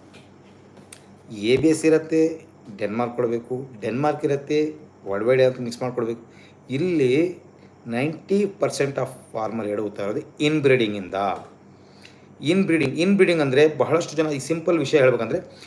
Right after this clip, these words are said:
ಫ್ಯಾಮಿಲಿಯಲ್ಲಿ ಮದುವೆ ಆಗಬಾರ್ದು ಅಂತ ಬಹಳ ಡಾಕ್ಟರ್ಸ್ ಹೇಳ್ತಾರೆ. ರಿಲೇಷನ್‌ಶಿಪ್ಪಲ್ಲಿ ಮದುವೆ ಆಗು, ಯಾಕಂದರೆ ಅದೇ ಇನ್‌ಬ್ರೀಡಿಂಗ್. ನಾನಾ ಥರದ ಸಮಸ್ಯೆಗಳು, ಮಕ್ಕಳು ಅಂಗವಿಕಲರಾಗೋದು, ಇಲ್ಲ ಅಂತ ಹೇಳಿದ್ರೆ ಕಿವಿ,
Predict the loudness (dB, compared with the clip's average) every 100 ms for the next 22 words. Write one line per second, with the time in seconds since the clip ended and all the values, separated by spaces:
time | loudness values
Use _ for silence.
0 | -20 -20 -18 0 4 4 4 4 4 4
1 | 2 2 -2 -6 -4 2 6 6 6 2
2 | 0 -4 -2 -2 0 0 -2 -4 -6 -6
3 | -8 -12 -20 -20 -20 -20 -20 -16 0 4
4 | 4 2 -2 -2 -2 -2 -4 -6 -4 -2
5 | 0 0 -2 -4 -6 -16 -20 -16 -8 -4
6 | -4 -4 -12 -16 -20 -20 -20 -20 -20 -20
7 | -20 -14 -6 -4 -2 -2 -4 -6 -8 -10
8 | -8 -6 -6 -6 -8 -10 -10 -6 -4 -4
9 | -6 -16 -20 -16 -6 -2 -2 -2 -4 -4
10 | -6 -8 -6 -8 -8 -16 -20 -12 -4 -2
11 | -2 -4 -2 0 -2 -8 -20 -20 -18 -4
12 | -2 0 -4 -4